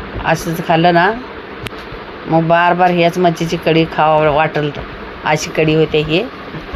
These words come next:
भाकरी बी, अ, ज्वारीची भाकरी खायची ह्याच्यासोबत, चपाती नाही खायची. ज्वारीची भाकरी म्हणा किंवा बाजरीची भाकरी म्हणा, भाकरीसोबतच हे कढी पण चांगली लागते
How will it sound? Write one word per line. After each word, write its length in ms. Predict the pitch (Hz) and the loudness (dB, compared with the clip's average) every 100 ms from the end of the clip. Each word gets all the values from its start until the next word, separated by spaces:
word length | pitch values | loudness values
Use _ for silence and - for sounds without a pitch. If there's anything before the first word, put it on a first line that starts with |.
| - - - - - - - - - - | -10 -10 -12 -12 -12 -12 -10 -10 -10 -2
भाकरी 480 | 160 180 170 180 190 | 2 4 2 0 0
बी, 260 | 196 185 | 4 4
अ, 260 | 180 160 - 170 | 6 4 2 0
ज्वारीची 340 | 175 180 185 196 | 4 4 2 -2
भाकरी 380 | 180 170 202 208 | 0 0 2 2
खायची 220 | 202 190 | 2 2
ह्याच्यासोबत, 460 | 175 175 170 170 202 196 - - - - | 2 0 0 2 2 0 -6 -14 -14 0
चपाती 360 | 175 175 185 190 | 2 2 2 4
नाही 180 | 185 180 | 4 2
खायची. 380 | 170 165 151 135 - - - - 160 | 2 0 -2 -6 -8 -16 -16 -6 2
ज्वारीची 380 | 175 175 185 208 | 4 4 4 -2
भाकरी 800 | 190 175 - 190 196 185 180 180 180 | 0 0 0 0 4 6 6 4 2
म्हणा 280 | 190 202 208 | 2 4 2
किंवा 220 | 220 208 | 4 4
बाजरीची 420 | 202 165 170 185 | 4 2 2 2
भाकरी 300 | 185 151 165 | 0 2 2
म्हणा, 240 | 170 165 196 - - - - - | 2 2 0 -4 -14 -14 -12 -4
भाकरीसोबतच 1000 | 170 180 - 202 - 185 185 202 220 - | 0 0 0 -2 2 2 4 2 -2 0
हे 240 | 220 202 175 | 2 4 2
कढी 420 | - - 185 202 | -2 0 2 2
पण 220 | 208 208 | 2 2
चांगली 340 | 208 196 190 | 2 0 2
लागते 400 | 196 185 - 262 | 0 0 -4 -6